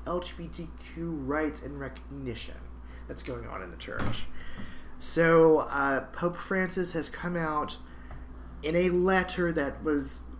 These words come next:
semi-leaked, timed to be leaked situation, saying that he is for the church blessing same-sex unions, but not marriage.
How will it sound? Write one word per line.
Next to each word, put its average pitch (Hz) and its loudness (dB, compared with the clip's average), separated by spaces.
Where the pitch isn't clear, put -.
semi-leaked, 208 2
timed 175 2
to 165 -4
be 165 4
leaked 151 0
situation, 135 0
saying 180 2
that 160 2
he 175 -2
is 165 0
for 220 0
the 214 -2
church 165 -2
blessing 143 0
same-sex 170 -2
unions, 170 -2
but 170 2
not 170 2
marriage. - -6